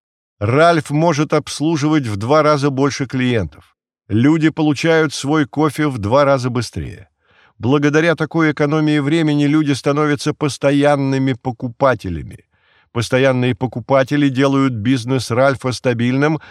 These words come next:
создают хорошую репутацию, а также приводят новых клиентов, которые заинтересованы в том, чтобы отсчитать себе сдачу правильно, чтобы поддерживать скорость обслуживания и бизнес Ральфа. Большое количество клиентов, правильно отчитывающих сдачу,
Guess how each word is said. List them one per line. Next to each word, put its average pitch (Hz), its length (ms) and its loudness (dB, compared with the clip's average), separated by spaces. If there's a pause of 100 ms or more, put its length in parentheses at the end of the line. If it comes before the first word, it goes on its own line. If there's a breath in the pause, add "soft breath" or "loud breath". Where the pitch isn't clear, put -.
(160 loud breath)
создают 131 560 0
хорошую 127 560 0
репутацию, 135 680 0
а 131 60 0
также 143 400 0
приводят 135 640 0
новых 143 500 0
клиентов, 113 680 -2 (340 loud breath)
которые 107 420 -2
заинтересованы 113 840 0
в 98 80 -6
том, 120 180 -2
чтобы 131 360 0
отсчитать 120 500 -2
себе 113 280 -4
сдачу 120 420 -2
правильно, 104 760 -4 (380 soft breath)
чтобы 104 320 -4
поддерживать 101 880 -2
скорость 107 560 -4
обслуживания 127 800 -2
и 123 220 -4
бизнес 104 480 -4
Ральфа. 151 420 -2 (320)
Большое 147 560 2
количество 135 640 -2
клиентов, 131 640 0
правильно 123 600 0
отчитывающих 107 760 -4
сдачу, 90 560 -2